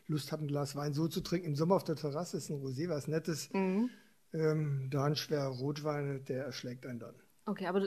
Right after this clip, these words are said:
Speaker 2: es scheint so, als würdest du dich ein bisschen, bisschen so mit Wein auskennen, was wozu passt.
Speaker 1: Ja, ist ein bisschen Hobby von mir. Ich koche auch ganz gerne.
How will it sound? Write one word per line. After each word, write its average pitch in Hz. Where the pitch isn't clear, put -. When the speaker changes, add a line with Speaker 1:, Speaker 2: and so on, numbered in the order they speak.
Speaker 2:
es 220
scheint 226
so, 277
als 254
würdest 247
du 240
dich 240
ein 226
bisschen, 254
bisschen 240
so 214
mit 208
Wein 214
auskennen, 233
was 220
wozu 220
passt. 247
Speaker 1:
Ja, 262
ist -
ein 185
bisschen 156
Hobby 202
von 202
mir. 185
Ich 147
koche 180
auch 165
ganz 160
gerne. 160